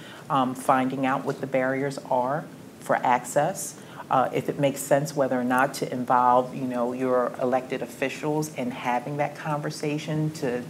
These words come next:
to strengthen the importance of, uh, making sure that there's local hires, local sourcing. Uh,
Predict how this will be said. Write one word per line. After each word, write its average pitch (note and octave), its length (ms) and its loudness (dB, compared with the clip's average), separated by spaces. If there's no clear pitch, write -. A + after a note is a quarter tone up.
to C3+ 80 -6
strengthen C#3+ 720 -2
the C3 140 -2
importance C#3 680 -2
of, B2+ 400 2
uh, B2+ 180 2
making C3+ 380 0
sure C#3 360 0
that B2+ 200 -2
there's A#2+ 200 -2
local B2+ 280 2
hires, C3+ 520 0
local A#2 220 -4
sourcing. D3+ 680 0
Uh, C3+ 360 2